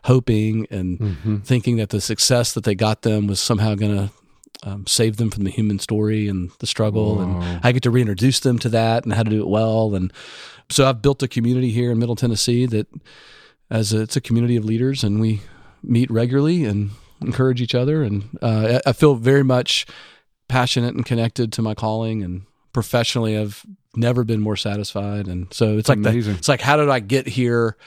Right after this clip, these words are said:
Speaker 1: It started with me s-, stopping running from myself
Speaker 2: Mm-hmm.
Speaker 1: and beginning to accept my gifts and my limitations and my neediness of other people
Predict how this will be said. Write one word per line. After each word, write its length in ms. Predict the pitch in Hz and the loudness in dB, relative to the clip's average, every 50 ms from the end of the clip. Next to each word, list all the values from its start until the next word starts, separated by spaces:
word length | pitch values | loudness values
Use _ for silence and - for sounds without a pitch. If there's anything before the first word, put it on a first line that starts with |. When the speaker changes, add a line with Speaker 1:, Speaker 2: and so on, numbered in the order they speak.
| - - - - - _ _ - | -20 -20 -20 -20 -20 _ _ -4
Speaker 1:
It 140 | 127 110 | -2 0
started 420 | - - - 143 127 131 131 131 117 | 0 2 4 4 4 4 4 2 2
with 220 | 113 117 110 - - | 0 0 0 0 2
me 460 | 117 123 120 120 120 117 113 117 - - | 2 4 4 4 2 2 0 -2 -4 -6
s-, 200 | 143 143 - - _ _ | -8 -8 -8 -10 _ _
stopping 520 | - - - 135 127 127 - 135 120 113 | -4 0 4 4 4 4 2 0 0 2
running 280 | 113 117 120 120 120 113 | 2 2 2 2 0 0
from 180 | - 120 113 107 | 0 0 0 0
myself 580 | 104 104 98 - 113 110 123 147 - - - _ _ _ 110 | 0 0 0 0 0 0 0 0 -4 -8 -14 _ _ _ -8
Speaker 2:
Mm-hmm. 300 | 95 78 67 85 104 101 95 - - _ - | -8 -6 -6 -6 -6 -6 -8 -10 -16 _ -6
Speaker 1:
and 420 | - 113 110 110 110 107 113 - | -2 0 0 0 0 0 -2 -2
beginning 540 | 113 117 110 107 - 123 120 123 123 120 104 | -2 -2 -2 0 0 0 2 2 2 0 -2
to 320 | - - 123 117 113 113 107 | -2 0 0 2 2 0 0
accept 600 | - - - - 131 117 113 113 - - - - | -2 -2 0 2 2 2 2 2 -2 -6 -8 -4
my 160 | 123 113 104 95 | -2 0 0 2
gifts 340 | 95 107 110 107 101 - | 2 2 2 2 0 0
and 100 | - 107 | 0 0
my 80 | 104 104 | 2 2
limitations 840 | 104 104 101 101 92 107 107 104 - - 107 98 98 98 - - - - - - - - - - _ _ - | 2 2 0 0 2 2 2 2 2 2 2 2 2 0 0 -2 -4 -6 -12 -20 -20 -20 -20 -20 _ _ -2
and 100 | 110 107 | 0 0
my 120 | 107 104 | 2 2
neediness 440 | 104 107 110 107 104 101 101 101 - | 2 2 2 2 2 0 0 0 0
of 60 | 104 | 0
other 160 | 101 95 98 | 0 0 -2
people 480 | 90 - 104 101 - 107 98 98 98 | -2 -2 -2 0 0 0 -2 -2 -2